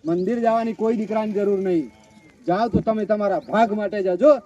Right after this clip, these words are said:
ખાલી એટલી પ્રાર્થના કરજો કે એ મારા નાથ કોઈ માતાજીને મંદિરે ગયા ને, એની માને કહેજો કે માં મારા દ્વારા કોઈ કામ ખોટું ના થવું જોઈએ, અને હું ખોટું કરું ને માં તને નીચું જોવું પડે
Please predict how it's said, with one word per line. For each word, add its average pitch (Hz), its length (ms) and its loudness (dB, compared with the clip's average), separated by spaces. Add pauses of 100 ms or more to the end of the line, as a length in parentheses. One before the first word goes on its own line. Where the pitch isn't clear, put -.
(320)
ખાલી 208 220 -4
એટલી 196 300 -4
પ્રાર્થના 190 480 -8
કરજો 180 340 -2
કે 247 200 -10
એ 208 40 -4 (260)
મારા 185 260 -6
નાથ 190 380 -8
કોઈ 185 160 -4
માતાજીને 208 520 -8
મંદિરે 196 360 -6
ગયા 190 220 -6
ને, 277 140 -6 (380)
એની 185 320 -6
માને 196 240 -8
કહેજો 196 260 -4
કે 208 140 -4
માં 226 420 -4 (520)
મારા 226 400 0
દ્વારા 247 300 0
કોઈ 226 200 -4 (100)
કામ 277 240 0
ખોટું 254 360 -2
ના 233 100 -2
થવું 233 300 -4
જોઈએ, 226 280 0 (420)
અને 220 140 -2
હું 214 220 0
ખોટું 226 300 0
કરું 220 240 -2
ને 233 100 -6
માં 226 180 -6
તને 202 220 2
નીચું 208 300 -4
જોવું 185 260 6
પડે 202 200 0